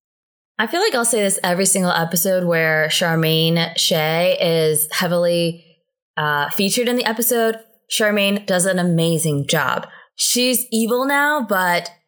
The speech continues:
you're like, "Wow, I, I get you." <laughs> The remainder of the episode goes by rather quickly. We see that Jin Xiu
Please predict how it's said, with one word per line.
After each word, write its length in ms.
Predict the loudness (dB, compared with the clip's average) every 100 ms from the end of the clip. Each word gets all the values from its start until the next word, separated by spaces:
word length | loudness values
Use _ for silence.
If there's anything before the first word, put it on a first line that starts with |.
| _ _ -4
you're 140 | -2
like, 320 | 0 -2 -8 _
"Wow, 360 | -2 0 0 -2
I, 320 | -2 0 0 0
I 100 | 0
get 260 | 0 0
you." 140 | 0 0
<laughs> 40 | -4 -2 -2 -2 -4 -6 -8 _ _ _ _ _ _ _ _ _ _ _ _ _ _ _ _ _ _ _
The 200 | -2 0
remainder 560 | 2 0 0 2 2 0 -2
of 320 | -2 0 0
the 100 | -2
episode 560 | -2 -2 -2 0 0 -2
goes 280 | -2 -2 -2
by 180 | -2 0
rather 240 | 0 -2
quickly. 400 | -4 -4 -4 -4 -10 _ _ _ _ _ _ _ _
We 340 | -4 0 2 2
see 120 | 0 0
that 280 | -2 -2 -2
Jin 200 | 0 2
Xiu 520 | 0 0 0 0